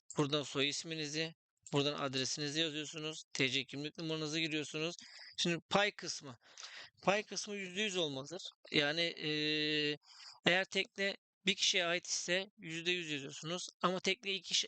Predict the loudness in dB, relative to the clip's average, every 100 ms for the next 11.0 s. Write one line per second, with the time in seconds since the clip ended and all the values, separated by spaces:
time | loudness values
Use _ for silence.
0 | -2 -6 -2 2 2 4 2 2 0 -4
1 | -2 -4 -2 -4 -4 -2 2 2 2 2
2 | 2 2 -2 2 2 2 -4 -4 -4 -2
3 | 0 2 0 -2 -10 -6 -4 0 0 -2
4 | _ _ 2 2 4 4 4 2 0 0
5 | -2 0 2 0 2 0 0 -4 -4 -4
6 | -6 -4 -4 -4 -8 -20 _ -2 2 2
7 | 0 -4 -2 -2 0 -2 -2 -2 2 0
8 | -2 -6 0 0 0 -4 -6 _ -2 0
9 | 2 2 2 -2 -2 -2 -2 -4 -4 _
10 | _ _ -2 4 4 2 -4 -4 -6